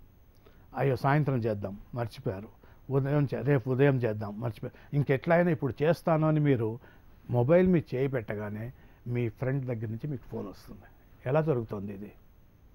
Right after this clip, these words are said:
ఒక థాట్ మీరు జనరేట్ చేసినప్పుడు, ఒక నెగెటివ్ or పాజిటివ్, or ఒక వోచర్ జనరేట్ చేసినప్పుడు, డెబిట్ వోచర్ మీరు de-, జనరేట్ చేస్తే, అది వెతుకుతూ ఉంటుంది క్రెడిట్ వోచర్ కోసం. అలాగే మీరు ఒక థాట్ జనరేట్ చేసినప్పుడు,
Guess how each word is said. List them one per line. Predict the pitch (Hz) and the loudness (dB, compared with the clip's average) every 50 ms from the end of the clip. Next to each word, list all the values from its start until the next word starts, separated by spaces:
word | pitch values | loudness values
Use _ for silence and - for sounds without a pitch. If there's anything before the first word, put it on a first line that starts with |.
| - - - - - - - - - - - | -20 -20 -20 -20 -20 -20 -20 -20 -12 -2 0
ఒక | 151 147 - | 0 2 2
థాట్ | 151 - - 156 170 190 202 - 208 | 0 2 4 6 6 6 6 6 6
మీరు | 202 190 170 143 | 6 8 6 6
జనరేట్ | 127 143 143 156 160 180 180 151 - 165 | 6 4 4 4 4 4 4 4 4 2
చేసినప్పుడు, | 151 135 - - 139 120 - 123 120 117 127 143 - - - - - - | 2 2 2 0 -2 -2 -2 0 0 0 0 -2 -4 -8 -16 -16 -6 -4
ఒక | 135 127 - | -2 0 2
నెగెటివ్ | 131 123 131 147 160 156 - 180 170 135 95 - - - - - - - - - 147 151 160 | 2 4 4 4 4 6 6 8 8 6 6 0 -8 -20 -20 -20 -20 -18 -6 0 4 4 4
or | 156 - - | 4 4 4
పాజిటివ్, | 139 131 123 113 113 - 113 95 90 - - - - - - - - - 147 156 | 4 4 4 4 2 -4 -6 -6 -6 -8 -16 -20 -20 -20 -20 -10 0 4 8 8
or | 175 180 | 8 8
ఒక | 170 160 123 135 | 8 6 4 4
వోచర్ | 127 123 151 175 170 - 196 165 | 6 8 8 8 8 6 4 4
జనరేట్ | 147 156 147 147 143 147 139 120 - | 4 2 2 4 4 4 2 2 2
చేసినప్పుడు, | 139 127 - - 131 117 - - 120 117 123 | 0 0 0 -2 -4 -4 -4 -2 -2 -2 0
డెబిట్ | 123 120 151 160 180 180 185 | 2 4 6 6 6 8 8
వోచర్ | 180 175 - 175 160 | 8 6 6 4 4
మీరు | 156 151 139 120 | 4 4 4 4
de-, | 120 131 131 135 123 | 4 2 2 2 2
జనరేట్ | 123 139 147 151 165 156 135 - 139 | 2 2 4 4 4 2 2 0 -2
చేస్తే, | 127 120 - - 123 117 127 135 - - - - - - | -4 -4 -4 -4 -2 -2 -2 -4 -6 -12 -20 -18 -6 -2
అది | - 151 156 160 | 2 4 4 6
వెతుకుతూ | 143 147 151 190 185 180 208 | 6 4 4 2 4 6 6
ఉంటుంది | 196 175 156 151 139 113 107 107 | 8 8 6 4 0 0 -2 -2
క్రెడిట్ | - 156 147 151 151 151 160 | 0 2 2 4 4 4 2
వోచర్ | 156 135 - 135 117 | 2 2 2 0 -2
కోసం. | 110 117 - - - 104 101 - - - - - - - | -2 -4 -6 -6 -8 -10 -12 -14 -20 -20 -20 -18 -6 0
అలాగే | 135 151 170 196 190 196 | 4 6 6 8 6 6
మీరు | 190 180 160 160 | 6 8 8 6
ఒక | 139 - 127 | 6 4 2
థాట్ | - - - 139 165 185 170 - | 0 0 2 4 4 4 4 2
జనరేట్ | 151 160 156 151 143 147 135 117 - 135 | 0 0 2 2 2 2 0 0 -2 -2
చేసినప్పుడు, | 117 107 - - 113 101 101 120 131 151 160 | -4 -4 -4 -6 -6 -6 -2 0 0 0 -2